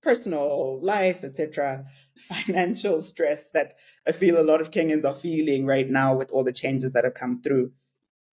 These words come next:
The tools are there, but people are not using it. So how do we shift the narrative? What is it that we need to do? So number one goal is increasing my utilization for,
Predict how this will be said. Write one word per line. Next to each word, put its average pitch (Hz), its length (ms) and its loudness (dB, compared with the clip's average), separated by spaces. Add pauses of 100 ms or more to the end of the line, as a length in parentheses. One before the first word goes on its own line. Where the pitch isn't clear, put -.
The 190 100 4
tools 226 400 0
are 214 80 4
there, 160 260 4
but 143 140 -2
people 151 300 -6
are 135 80 0
not 127 260 -6
using 117 380 -6
it. 87 180 -6
So 135 400 -2 (220)
how 156 240 0
do 175 80 2
we 170 180 -2
shift - 680 0 (180)
the 156 100 2
narrative? 139 920 0 (440)
What 160 160 4
is 160 140 -2
it 151 80 -2
that 131 200 0
we 143 100 -4
need 135 260 -2
to 135 80 -6
do? 131 220 -4
So 139 340 -4
number 156 300 0
one 147 340 2
goal 135 200 -4
is 131 140 -10
increasing 135 520 -2
my 123 80 2
utilization 120 800 -2
for, 113 480 0